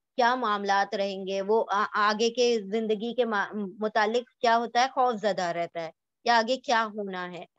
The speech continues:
हर वक्त उसको खौफ और खदशा लगा रहता है।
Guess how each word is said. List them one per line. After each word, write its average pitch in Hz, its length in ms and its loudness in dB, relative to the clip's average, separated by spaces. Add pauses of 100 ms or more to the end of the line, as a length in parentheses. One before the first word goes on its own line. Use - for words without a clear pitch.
हर 277 140 2
वक्त 254 220 0
उसको 262 200 -2
खौफ 233 360 4
और 233 60 -2
खदशा 220 420 -2
लगा 180 260 -2
रहता 170 300 -6
है। 175 60 -14